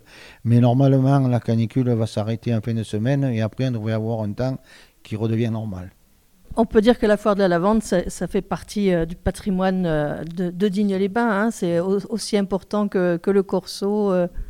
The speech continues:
Speaker 1: Oui, c'est, c'est complémentaire, on va dire. C'est, le Corso, c'est une fête, hein, et nous, c'est une foire, donc c'est différent. Mais c'est toujours le même esprit, hein. C'est l'esprit qui nous anime de faire la promotion de notre territoire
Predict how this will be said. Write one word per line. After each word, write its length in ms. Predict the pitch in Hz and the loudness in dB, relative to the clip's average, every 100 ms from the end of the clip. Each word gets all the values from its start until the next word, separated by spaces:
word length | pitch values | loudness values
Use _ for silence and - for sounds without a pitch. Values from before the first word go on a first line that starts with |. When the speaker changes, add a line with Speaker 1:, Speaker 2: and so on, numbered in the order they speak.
| - 139 139 139 - - - - | -10 -10 -10 -12 -14 -18 -18 -8
Speaker 1:
Oui, 280 | 156 165 - | -4 -4 -4
c'est, 380 | 123 120 113 | -8 -8 -8
c'est 180 | 104 - | -6 -6
complémentaire, 680 | 120 147 151 160 175 220 190 | -2 0 2 4 4 4 4
on 80 | 135 | 4
va 120 | 135 | 2
dire. 380 | 123 127 107 104 | 2 2 2 0
C'est, 240 | 98 110 95 - - - | -2 -6 -8 -14 -14 -8
le 100 | 110 | -4
Corso, 340 | 139 - 147 | -2 0 -2
c'est 180 | - 123 95 | 0 -4 -4
une 180 | 104 110 | -8 2
fête, 300 | 170 185 208 | 4 4 2
hein, 140 | 214 - - - | -10 -12 -20 -10
et 100 | 117 | -2
nous, 120 | 120 151 | 0 0
c'est 140 | 151 | 0
une 120 | 147 | -2
foire, 300 | 127 139 123 | -2 -2 -4
donc 180 | 110 107 | -4 -6
c'est 140 | - 113 | -4 -4
différent. 500 | 113 - 120 160 233 - - - _ - | -4 -2 0 0 -2 -10 -20 -20 _ -2
Mais 260 | 123 135 | 2 4
c'est 160 | - 135 | 2 0
toujours 280 | 147 131 151 | 0 0 2
le 100 | 156 | 2
même 160 | 151 | 2
esprit, 420 | 139 - 170 165 | 2 0 -2 0
hein. 140 | 139 165 | 0 -2
C'est 200 | - 120 | -2 -2
l'esprit 540 | 110 113 120 110 147 139 - | 0 0 -2 -2 -4 -4 -4
qui 140 | 135 | 0
nous 180 | 131 123 | 2 2
anime 460 | 131 131 165 151 131 | 4 4 4 2 2
de 100 | 123 | 0
faire 260 | - 127 | 0 0
la 80 | 123 | 0
promotion 460 | 120 127 113 135 131 | 0 -2 0 0 0
de 60 | |
notre 280 | 123 117 110 | 0 -2 -4
territoire 640 | - 107 101 - 131 127 | -6 -4 -4 -2 -2 -4